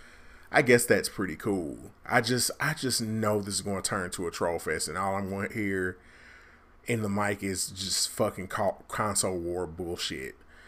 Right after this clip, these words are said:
or P C guys talking shit <laughs> about how, how big their hard drives are and shit. Like, I just know, I just know it's gonna get ugly,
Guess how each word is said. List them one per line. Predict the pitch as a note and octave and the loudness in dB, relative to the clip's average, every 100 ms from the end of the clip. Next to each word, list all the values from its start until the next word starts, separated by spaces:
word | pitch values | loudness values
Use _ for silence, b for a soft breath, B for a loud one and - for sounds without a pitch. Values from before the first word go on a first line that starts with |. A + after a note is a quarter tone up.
| B B - | B B -8
or | F2+ E2 | -6 -6
P | - G#2+ | -4 0
C | F#2+ G2 | 0 -2
guys | F2 F#2 F2+ F2 E2 D#2 - - - | -2 -2 0 0 -2 -4 -8 -10 -6
talking | - G2 - F2+ | -2 0 -2 -4
shit | - F#2+ E2+ - E2+ F2 | -2 -2 -2 -6 -6 -2
<laughs> | - | 2
about | C#3 A2 - A2+ - | 2 2 6 6 6
how, | G#2+ F#2 F2 - - B B | 4 2 0 -14 -16 B B
how | - F#2 | 0 2
big | F2 F#2 | 2 -2
their | F#2+ F2+ | 0 2
hard | F#2+ F2 D#2+ | 4 4 2
drives | D2+ D2 D2+ | -4 -4 -4
are | D2 - - | -6 -6 -8
and | D#2 - | -4 -2
shit. | - D#2 - - - | -2 -4 -10 -12 2
Like, | A2+ A#2 | 6 8
I | B2 | 8
just | C#3 C3 | 6 6
know, | A#2+ A#2+ A2+ A2+ | 8 12 10 8
I | A2+ | 2
just | A2 | 2
know | A#2 A2+ | 6 6
it's | A2+ - | 6 4
gonna | G#2+ | 0
get | F#2+ G2+ | 2 2
ugly, | F2 G2 F#2 F2+ F2+ | 2 2 0 -2 -4